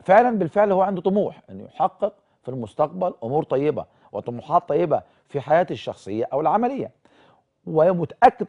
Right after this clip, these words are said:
أيضا إن هو إن شاء الله الجو اللي حواليه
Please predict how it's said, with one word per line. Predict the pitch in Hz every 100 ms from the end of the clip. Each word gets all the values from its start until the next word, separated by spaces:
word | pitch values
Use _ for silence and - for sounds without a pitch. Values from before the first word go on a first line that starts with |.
| -
أيضا | 170 165 180 135
إن | 117
هو | 127
إن | 185
شاء | - 185 151
الله | 151 170
الجو | 143 123 175 247 214 -
اللي | 135 139
حواليه | - 131 139 185